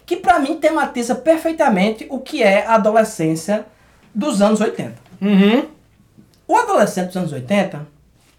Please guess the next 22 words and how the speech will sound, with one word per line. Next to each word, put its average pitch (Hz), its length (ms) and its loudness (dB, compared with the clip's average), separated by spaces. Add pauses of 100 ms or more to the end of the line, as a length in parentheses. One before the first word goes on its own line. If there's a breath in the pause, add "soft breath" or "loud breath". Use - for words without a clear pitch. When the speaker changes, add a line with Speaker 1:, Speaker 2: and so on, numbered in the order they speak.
(100)
Speaker 1:
ele 247 140 2
era 247 120 4
uma 254 140 2
pessoa 214 340 -2
que 208 80 -8
não 214 120 0
podia 196 240 -4
ser 208 100 -6
uma 226 140 -4
pessoa. 233 400 -8 (280)
Ele 170 200 -8
era 180 100 -2
uma 180 140 -2
pessoa 202 400 -4
que 208 100 -8
tinha 214 240 -2
que 214 140 -8
se - 160 -10
enquadrar 247 500 -2
em 202 40 0
alguma 202 280 -2
categoria, 220 840 -4